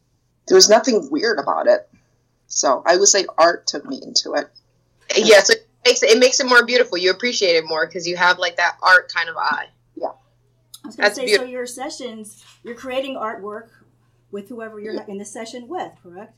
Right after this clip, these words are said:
Speaker 1: That's right. 'Cause they're a canvas. They walk in and they're new. They didn't know what to do with you. You're a canvas to them. They're a canvas to you.
Speaker 3: Mm-hmm.
Speaker 1: And then you have a good dynamic with each other. But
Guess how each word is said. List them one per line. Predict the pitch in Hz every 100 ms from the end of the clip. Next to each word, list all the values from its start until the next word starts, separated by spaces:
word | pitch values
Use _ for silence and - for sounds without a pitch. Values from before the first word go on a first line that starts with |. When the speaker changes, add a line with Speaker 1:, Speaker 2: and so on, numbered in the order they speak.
| _ _ _ _ _ _ _
Speaker 1:
That's | 165 - -
right. | 220 - _ -
'Cause | - 415
they're | 214
a |
canvas. | 208 226 254 339 202
They | 190 175
walk | 170 185 -
in | 190 202 233 - _ _
and | 196 190 196
they're | 190 185 180
new. | 185 202 214 226 226
They | 190
didn't | 226
know | 185
what | 180
to | -
do | 180 175 175
with | 180 180
you. | 185 185 185
You're | 160 202
a | 208
canvas | - 180 175 -
to | 175
them. | 170 196 190
They're | 175
a |
canvas | - 170 165 -
to | 165
you. | 208 226 185
Speaker 3:
Mm-hmm. | 196 202 -
Speaker 1:
And | 185 190
then | 190 190 - _ -
you |
have | 196 190
a |
good | 190 202
dynamic | 185 175 175 -
with | _ _ _ _ _ _ _ -
each | 240
other. | 247 185 180 - _ _ -
But | - -